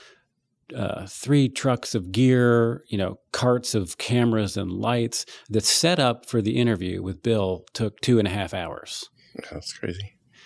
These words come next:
Speaker 1: And they set it all up in the, the, the little room. The room's not very big,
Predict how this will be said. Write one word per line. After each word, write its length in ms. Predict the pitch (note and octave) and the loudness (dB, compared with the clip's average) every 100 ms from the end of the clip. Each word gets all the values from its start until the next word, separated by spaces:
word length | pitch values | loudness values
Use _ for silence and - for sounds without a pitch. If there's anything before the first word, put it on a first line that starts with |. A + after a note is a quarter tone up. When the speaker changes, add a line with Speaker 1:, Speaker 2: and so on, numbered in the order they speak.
| - - _ | -20 -20 _
Speaker 1:
And 100 | G#2+ | -2
they 60 | G2 | 0
set 220 | - C3 | 2 2
it 60 | A#2+ | 4
all 180 | A2+ A2+ | 4 2
up 160 | A2 | 2
in 80 | G2+ | 0
the, 260 | G2+ A2 - | -2 -4 -10
the, 420 | - - A#2+ G#2+ - - - | -20 -18 -8 -8 -8 -14 -10
the 100 | A#2 | -4
little 260 | G2 A#2+ A2+ | 0 2 2
room. 240 | A2 B2 | 2 0
The 140 | G2+ A#2 | -2 2
room's 260 | D#3+ D3+ | 2 2
not 120 | C#3+ | 0
very 140 | - F2+ | -2 -2
big, 400 | E2+ A#2 F2 | -2 -2 -4